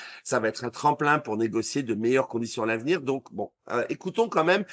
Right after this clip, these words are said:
la totalité du deal, euh, avant de, de partir, de monter dans les tours et de s'insurger.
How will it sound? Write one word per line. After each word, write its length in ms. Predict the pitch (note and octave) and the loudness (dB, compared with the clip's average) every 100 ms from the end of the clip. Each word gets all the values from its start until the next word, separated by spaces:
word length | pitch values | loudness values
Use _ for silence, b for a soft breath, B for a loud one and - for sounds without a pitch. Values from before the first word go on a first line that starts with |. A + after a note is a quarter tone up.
| B B | B B
la 140 | C3 | 0
totalité 520 | D3+ E3+ E3+ D#3+ D3 | 2 2 2 0 -6
du 180 | C3+ A#2+ | -8 -8
deal, 340 | A2+ D3 G3+ | -6 -4 2
euh, 380 | C#3 - G#2+ A#2 - | 2 2 2 2 2
avant 320 | - A#2 D#3+ | 0 2 0
de, 280 | C3+ A2+ G#2+ | 2 2 2
de 120 | G2+ | 0
partir, 480 | A2 A2+ - D#3 D3 | -2 -4 -4 -4 -2
de 80 | A2+ | -2
monter 240 | A2+ D3+ | -2 -2
dans 120 | C#3 | 0
les 140 | A2 G#2+ | 0 -2
tours 320 | - D3 E3+ | -4 -2 -2
et 60 | G#2+ | -4
de 80 | |
s'insurger. 680 | G#2+ C#3+ C#3 A#2+ G#2 F#2+ - | -4 -4 -4 -4 -6 -8 -10